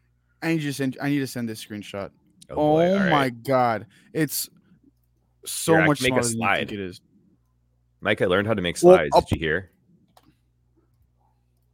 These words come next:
Speaker 2: How are you sending this screenshot? Send me the U R L.
Speaker 1: Actually, no, it doesn't fucking matter. It's, like, the size of Webb County.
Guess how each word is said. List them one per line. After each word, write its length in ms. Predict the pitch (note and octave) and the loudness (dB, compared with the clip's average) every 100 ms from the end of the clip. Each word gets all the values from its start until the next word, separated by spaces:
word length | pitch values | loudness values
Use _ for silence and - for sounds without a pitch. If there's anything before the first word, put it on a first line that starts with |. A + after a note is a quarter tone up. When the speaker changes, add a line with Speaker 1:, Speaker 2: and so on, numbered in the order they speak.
| _ _ _ _ _ - | _ _ _ _ _ -10
Speaker 2:
How 80 | E2 | -8
are 60 | |
you 120 | F#2 E2+ | -6 -8
sending 340 | - F2 D#2 | -8 -8 -10
this 160 | C#2 - | -10 -10
screenshot? 540 | D2+ D#2 - G#1 - | -10 -10 -10 -12 -10
Send 180 | - G2+ | -8 -6
me 80 | A2 | -6
the 100 | F2+ | -4
U 140 | F2 | -2
R 140 | C#2+ C#2+ | -2 -2
L. 140 | - | 0
Speaker 1:
Actually, 280 | D#3 - F3 | -2 -2 -2
no, 140 | E3+ | 2
it 40 | E3 | 2
doesn't 240 | E3 E3 | 2 0
fucking 260 | F3 C#3+ C3 | -4 -2 -2
matter. 300 | B2+ A2+ - - | -2 -4 -8 0
It's, 380 | F3 F3 - - G#3+ | 6 6 4 -2 6
like, 280 | F#3+ - - - - D3+ | 6 6 -8 -14 -10 6
the 120 | F3 | 6
size 340 | - E3 D#3+ D#3+ | 8 6 6 6
of 140 | D3 | 4
Webb 240 | D#3 D3+ | 4 4
County. 380 | F3+ C3 A#2+ A2+ | 2 0 -2 -6